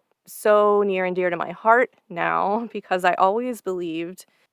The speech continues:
in women's choice, and now even more so because I often say,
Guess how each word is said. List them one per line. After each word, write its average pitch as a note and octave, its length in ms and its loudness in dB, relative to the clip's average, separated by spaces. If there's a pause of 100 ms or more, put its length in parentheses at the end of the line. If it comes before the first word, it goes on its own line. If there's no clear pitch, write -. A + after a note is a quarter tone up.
(140)
in F#3 200 -2
women's E3+ 420 -6
choice, G3 640 -4
and F3+ 180 0
now F3 240 -2
even F3 260 -6
more E3 220 -10
so A3 320 -2
because F3+ 600 -10
I E3+ 140 -2
often E3+ 380 -6
say, E3 640 -6